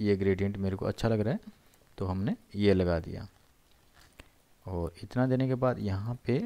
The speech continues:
लेयर, अ, जो थ्री है पीछे का बैकग्राउंड,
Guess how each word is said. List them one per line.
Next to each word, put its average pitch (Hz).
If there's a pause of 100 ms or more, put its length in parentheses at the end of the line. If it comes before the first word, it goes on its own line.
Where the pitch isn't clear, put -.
(160)
लेयर, 107
अ, -
जो 110 (100)
थ्री 139
है 120
पीछे -
का 113
बैकग्राउंड, 107